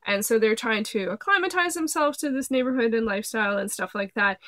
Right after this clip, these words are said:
And then, but, like, it's just, like, people aren't super receptive. People are pretty strange or, or distant. And it's, like, they're, you know, like, it's hard to tell why.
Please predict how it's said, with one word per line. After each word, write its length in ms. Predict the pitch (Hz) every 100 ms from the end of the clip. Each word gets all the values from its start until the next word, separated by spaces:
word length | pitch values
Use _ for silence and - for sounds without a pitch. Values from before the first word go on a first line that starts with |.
| - -
And 160 | 254 277
then, 220 | 285 269 -
but, 240 | 254 226
like, 260 | 226 190 -
it's 200 | 277 -
just, 180 | 339 320
like, 180 | 294 -
people 260 | 339 330
aren't 340 | 339 330 320 262
super 340 | - 285 277
receptive. 920 | 214 220 - 294 - 294 285 285 277 -
People 300 | 254 269 254
are 100 | 226
pretty 300 | - 233 208
strange 880 | - - 302 294 277 277 277 277 - - - -
or, 300 | - 208 202
or 160 | - 202
distant. 880 | 196 277 277 - 285 269 269 269 -
And 400 | - 190 196 196 -
it's, 280 | - 214 -
like, 360 | 226 196 180 - _ _ _
they're, 380 | 202 214 196 -
you 140 | - 226
know, 180 | 190 185
like, 220 | 190 196
it's 240 | - 202
hard 260 | - 233 220
to 100 | 214
tell 360 | 190 - 185 -
why. 720 | 247 294 285 269 269 262 269